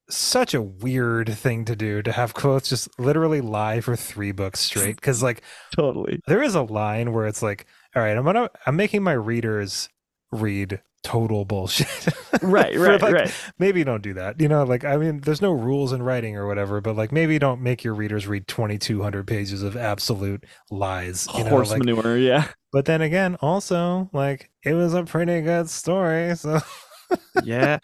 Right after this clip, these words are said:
Speaker 2: Hey, what do you think
Speaker 1: Like
Speaker 2: happens on the boat scene when he, like, decides to just skip? There's this weird section in the second book where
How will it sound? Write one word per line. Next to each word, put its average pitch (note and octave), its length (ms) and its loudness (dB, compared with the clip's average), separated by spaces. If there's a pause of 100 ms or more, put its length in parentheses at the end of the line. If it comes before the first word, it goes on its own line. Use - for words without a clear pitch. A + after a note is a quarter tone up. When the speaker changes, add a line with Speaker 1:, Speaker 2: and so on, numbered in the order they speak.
(140)
Speaker 2:
Hey, D3+ 80 4
what F#3 140 4
do A#3+ 60 2
you B3+ 60 2
think A3+ 220 -2
Speaker 1:
Like F#3+ 80 2
Speaker 2:
happens G3+ 480 0 (120)
on E3 220 4
the D#3 80 4
boat C#3+ 320 2
scene G#2+ 560 -6
when B2 540 0
he, C#3+ 280 4
like, C3 240 4
decides C#3+ 380 2
to C3+ 60 -10
just D#3 180 4
skip? D#3+ 160 0
There's E3+ 180 2
this F3+ 140 -4
weird A#3+ 220 0
section D#3 340 0
in C#3 100 -2
the C3+ 80 -2
second B2+ 380 -2
book B2 240 2
where B2 280 2